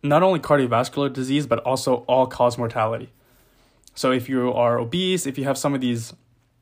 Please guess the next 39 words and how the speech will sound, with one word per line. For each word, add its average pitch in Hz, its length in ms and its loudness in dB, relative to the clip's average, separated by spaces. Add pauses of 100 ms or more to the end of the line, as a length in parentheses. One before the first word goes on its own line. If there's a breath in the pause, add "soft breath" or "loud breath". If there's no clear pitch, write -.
(640)
high 147 200 4
uric 139 320 0
acid 123 300 0
levels, 117 420 -2 (500 soft breath)
go 147 100 4
ahead 185 140 4
and 190 120 0
talk 180 140 2
to 156 100 -2
your 135 60 0
doctor 131 320 2
and 123 80 -4
ask 127 220 -2
them 139 140 -4
to 131 200 -6 (100)
order 160 240 4
a 151 60 4
uric 139 300 2
acid 139 280 0
level. 113 260 -2
It's 117 140 -8
very 131 240 2
important 127 380 0
to 127 80 -14
keep 117 200 -8
uric 120 280 -2
acid 120 360 -4 (420 soft breath)
under 165 260 2
five 127 260 0
point 123 180 -4
five 120 360 0
for, 123 120 -2
again, 120 240 -2
not 120 160 0
only 127 180 0
cardiovascular 127 720 -2
benefits, 147 380 -2
but 127 140 -2
also 120 420 -2